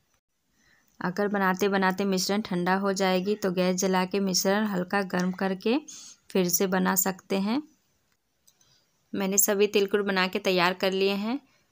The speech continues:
और बहुत ही अच्छे बने हैं, देख सकते हैं आप। मेरी वीडियो पसंद आए तो मेरे चैनल को लाइक, शेयर, सब्सक्राइब करना ना भूलें। कमेंट बॉक्स में कमेंट करके बताइएगा कि ये रेसिपी आपको कैसी लगी।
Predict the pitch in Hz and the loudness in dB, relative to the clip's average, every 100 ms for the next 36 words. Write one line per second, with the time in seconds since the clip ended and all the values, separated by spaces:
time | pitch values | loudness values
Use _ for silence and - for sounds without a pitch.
0 | _ _ _ - 180 180 165 185 185 196 | _ _ _ -8 -4 -2 0 -2 0 -2
1 | 190 202 190 196 208 190 180 - 220 - | 0 0 0 0 -2 -2 0 -2 -4 -4
2 | 196 196 202 214 247 _ _ _ _ _ | -4 -2 -2 -4 -6 _ _ _ _ _
3 | _ _ _ _ _ _ 202 214 208 196 | _ _ _ _ _ _ 0 2 2 2
4 | 208 208 196 196 196 202 214 202 196 196 | 0 2 0 0 2 2 2 0 -2 0
5 | 190 196 196 202 185 190 - 196 202 202 | 0 0 0 2 2 0 0 0 0 -2
6 | 190 - 190 190 190 190 190 190 196 202 | -4 0 0 2 0 0 0 0 0 2
7 | 202 214 302 - - _ - 190 190 196 | 2 2 -2 -6 -20 _ -4 0 2 2
8 | 196 190 - 202 202 185 180 190 196 190 | 2 2 2 -2 0 0 0 0 0 0
9 | 196 196 190 185 190 196 202 214 220 202 | 0 0 2 2 4 2 2 0 2 4
10 | 190 190 185 190 190 185 180 190 - 175 | 4 4 0 0 2 0 0 -4 -2 -2
11 | - 190 196 190 220 | 0 2 2 2 0